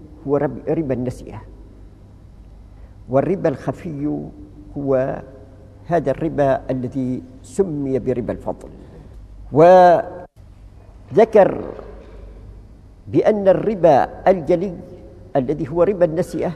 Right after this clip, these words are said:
إنما حرم لذاته، فهو مقصود بالتحريم لذاته، أما ربا الفضل فإنما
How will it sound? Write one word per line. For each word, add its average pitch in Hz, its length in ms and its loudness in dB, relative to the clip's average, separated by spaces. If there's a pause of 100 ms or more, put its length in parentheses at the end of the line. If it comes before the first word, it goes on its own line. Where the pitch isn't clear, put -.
(1700)
إنما 170 720 0 (1400)
حرم 165 560 -4
لذاته، 135 540 -4 (2250)
فهو 156 320 -2
مقصود 175 680 -6
بالتحريم 143 920 -6
لذاته، 107 480 -6 (1700)
أما 165 180 0
ربا 135 220 -2
الفضل 120 380 -8 (1200)
فإنما 147 760 -2